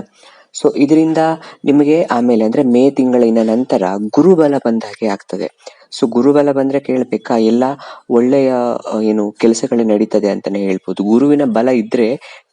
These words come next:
ಮುಟ್ಟಿದ್ದೆಲ್ಲ ಚಿನ್ನವಾಗುವ ಸಮಯ ಕೂಡ ಅಂತಾನೂ ಹೇಳಿದ್ರೆ ತಪ್ಪಾಗ್ಲಿಕ್ಕಿಲ್ಲ. ಈ ಎರಡನೇ ಮನೆ ನಿಮ್ಗೆ ಕುಟುಂಬ ಸ್ಥಾನ,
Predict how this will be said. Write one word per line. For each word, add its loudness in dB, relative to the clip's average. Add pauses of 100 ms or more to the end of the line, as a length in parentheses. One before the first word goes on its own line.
(120)
ಮುಟ್ಟಿದ್ದೆಲ್ಲ -2
ಚಿನ್ನವಾಗುವ 0
ಸಮಯ -4
ಕೂಡ -2
ಅಂತಾನೂ -2
ಹೇಳಿದ್ರೆ 0
ತಪ್ಪಾಗ್ಲಿಕ್ಕಿಲ್ಲ. -6 (1000)
ಈ 4
ಎರಡನೇ 2
ಮನೆ -2
ನಿಮ್ಗೆ 0
ಕುಟುಂಬ -4
ಸ್ಥಾನ, -6